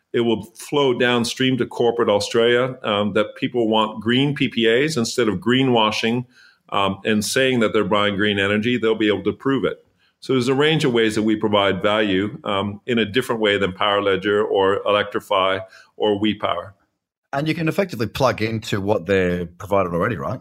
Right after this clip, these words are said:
Speaker 1: Yeah, we, we just want the ecosystem to grow, and we want to give this democratized access. Uh, when you mint a solar, um, certificate o-, off a, a project with our sensors, you own these as a property right.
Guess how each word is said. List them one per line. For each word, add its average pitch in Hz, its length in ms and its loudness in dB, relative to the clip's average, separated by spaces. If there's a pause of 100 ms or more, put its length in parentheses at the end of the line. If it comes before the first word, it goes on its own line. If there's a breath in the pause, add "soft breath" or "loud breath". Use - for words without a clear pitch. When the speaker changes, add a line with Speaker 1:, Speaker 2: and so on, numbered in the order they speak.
Speaker 1:
Yeah, 190 260 0
we, 131 200 0
we 135 180 0
just 151 220 0
want 131 200 2
the 120 180 2
ecosystem 123 500 0
to 123 60 0
grow, 139 360 2
and 123 300 0
we 123 100 4
want 120 320 0
to 117 80 -8
give 110 220 -2
this 113 180 0
democratized 113 760 2
access. 113 640 -2
Uh, 110 160 0 (180)
when 127 220 0
you 143 160 2
mint 131 340 2
a 104 200 2
solar, 120 580 2 (400 soft breath)
um, 95 540 -2
certificate 127 720 0
o-, - 40 -2
off 107 560 2
a, 101 260 0
a 98 40 0
project 123 400 -2
with 110 160 2
our 101 80 4
sensors, 107 640 0
you 147 260 0
own 139 300 2
these 104 320 2
as 113 160 2
a 107 40 2
property 143 400 0
right. 85 300 0